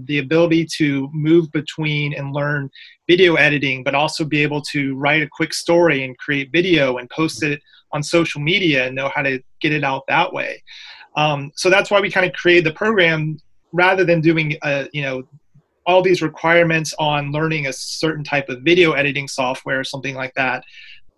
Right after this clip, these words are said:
It's built around sort of knowing the, the full extent of the media industries, understanding how they work together, and being able to move across them, so that now when you go into the, the sports media world, you're able to,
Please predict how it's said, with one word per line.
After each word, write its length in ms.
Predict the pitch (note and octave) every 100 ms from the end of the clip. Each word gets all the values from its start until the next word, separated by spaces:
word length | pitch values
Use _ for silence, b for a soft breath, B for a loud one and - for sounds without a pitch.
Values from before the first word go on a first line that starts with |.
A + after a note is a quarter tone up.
| _
It's 320 | E3 D3 - -
built 400 | C#3 G3+ C#4+ D#3
around 320 | C#3+ C3+ C#3
sort 180 | - C3+
of 120 | C3
knowing 580 | D3+ F3 F3+ F3 E3 C3+
the, 240 | B2+ C3
the 80 | C#3
full 380 | - - G3 G3
extent 460 | - - C#3 C3 D3
of 140 | C3+
the 60 | C3+
media 280 | C3 C3
industries, 580 | C3+ C3+ - C#3 C3 C3 -
understanding 540 | E3+ F#3 - E3+ D#3+
how 260 | D3 - D#3+
they 120 | D3+
work 240 | C#3+ C#3+ -
together, 600 | C3 C#3+ D3+ C#3 C3 C3+ B B B
and 100 | F3
being 200 | E3 A3
able 200 | G#3+ G3+
to 120 | F#3 F3
move 240 | F3+ F3+
across 400 | E3 F3+ B3 -
them, 140 | - - _
so 140 | -
that 240 | D#3 D3 D#3
now 260 | D#3+ F3+
when 280 | F3+ D#3 D#3
you 80 | D3
go 240 | D3+ F#3
into 420 | G#3 F3 D#3+ C#3 C#3
the, 260 | D3 C3+ B2+
the 100 | C#3
sports 440 | C3 - D#3 D3+ D3+
media 240 | C#3+ C3+
world, 520 | B2+ D#3 F3+ C3+ C3 - B B -
you're 140 | D#3+ E3+
able 420 | F3+ F3+ E3 D3
to, 560 | - D3+ C3+ C3 B2+